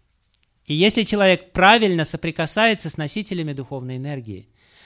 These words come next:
которые очень редки в этом мире, если он правильно, в правильном настроении соприкасается с ними,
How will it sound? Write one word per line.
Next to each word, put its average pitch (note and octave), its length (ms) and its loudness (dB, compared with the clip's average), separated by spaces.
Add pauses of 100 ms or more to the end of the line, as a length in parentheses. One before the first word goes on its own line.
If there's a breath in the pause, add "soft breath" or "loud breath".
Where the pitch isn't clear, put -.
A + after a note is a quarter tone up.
(420 soft breath)
которые E3+ 320 0
очень D#3+ 200 -2
редки D#3+ 340 -2
в E3 60 0
этом A#2+ 240 -4
мире, G2 380 -10 (540 loud breath)
если D3 260 2
он F3 220 2 (160)
правильно, F#3 680 4 (220)
в - 140 -20
правильном F#3+ 520 2
настроении F#3 640 -2
соприкасается B2 840 -12
с - 120 -16
ними, F#2 340 -14